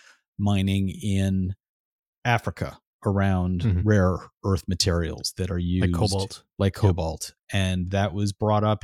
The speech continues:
Speaker 1: in your interview with this company. In talking about they're working on something that could remove cobalt from the equation as a, as a means of avoiding a problematic material.
Speaker 2: Mm-hmm.
Speaker 1: This comment, though, points out,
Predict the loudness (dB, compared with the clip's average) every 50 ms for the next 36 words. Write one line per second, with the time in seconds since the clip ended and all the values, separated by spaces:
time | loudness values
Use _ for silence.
0 | -8 -6 -2 0 0 2 2 2 0 0 0 0 0 -2 -2 -2 0 0 0 0
1 | -2 -2 -2 -2 -4 -4 -6 _ 0 0 0 0 -2 -4 -4 -4 -4 -4 -4 -2
2 | -2 -4 -6 -8 _ _ _ _ _ _ _ _ _ _ _ _ _ _ -8 -6
3 | -4 0 0 0 0 0 -2 -2 -2 0 0 0 0 0 -2 0 0 2 4 4
4 | 4 4 4 2 0 0 0 0 2 2 0 0 0 0 -2 -2 -2 -2 -2 -4
5 | -4 -4 -2 -2 -2 0 -2 -2 -4 -8 -4 0 2 2 4 4 2 2 0 -2
6 | -6 -10 -8 -6 -4 -4 -2 -2 -4 -6 -6 -8 _ -6 -4 -4 -4 -6 -8 -10
7 | -12 -14 -12 -10 -8 -8 -6 -6 -6 -8 -8 -8 -6 -6 -4 -4 -4 -4 -4 -2
8 | -4 -4 -4 -6 -6 -6 -6 -6 -6 -8 -12 _ -8 -6 -6 -2 0 2 2 2
9 | 2 2 2 0 0 0 -2 -4 -6 -8 -12 _ -20 -20 _ _ _ _ _ _
10 | -8 -8 -4 -2 0 0 0 0 0 -2 -2 -2 -4 -6 -8 -8 -8 -8 -8 -8
11 | -10 -12 -14 -20 -20 _ _ _ _ _ _ _ _ _ _ _ 2 4 4 6
12 | 4 2 0 _ -16 -20 -20 -20 _ _ _ _ _ _ _ _ _ _ _ _
13 | _ -12 -8 2 6 6 6 6 4 4 4 4 6 6 4 4 2 0 0 2
14 | 2 4 4 2 2 0 -2 -2 -2 0 0 0 0 0 0 2 2 0 -2 -2